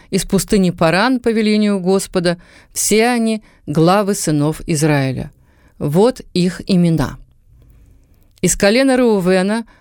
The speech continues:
Шамуа, сын Закура. Из колена Шимеона — Шафат, сын Хори. Из колена Иуды — Калев, сын Ефуне. Из колена Иссахара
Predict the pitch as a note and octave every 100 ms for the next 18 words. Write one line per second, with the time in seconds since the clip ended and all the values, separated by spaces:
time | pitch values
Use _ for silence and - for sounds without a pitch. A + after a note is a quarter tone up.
0 | _ - - G#3 A3 G3+ C3+ - _ _
1 | - - F#3+ F#3+ F#3+ F#3 F3+ C#3+ C#3 B2
2 | - - - _ _ _ _ F#3 - G#3
3 | G#3+ B3+ A#3+ - G#3 G3 F#3+ G3 A#3+ B3
4 | B3 - _ - G#3+ G#3+ G#3 D3 - -
5 | - _ _ - - G#3+ A3+ - G#3 G3+
6 | D3+ B2 _ _ _ _ _ _ _ G3+
7 | - A3 G#3+ A3+ G#3+ G3+ F#3 F3+ D#3 G3+
8 | B3+ - _ _ - A#3+ G3+ D#3 C3 -
9 | - - - - A3+ A#3 G#3+ G#3+ A3 G#3
10 | F3 C3+ - _ _ _ _ - - _
11 | F#3+ - G3+ A3 A#3 A3+ G#3 - G3 G#3
12 | G3+ A3+ C4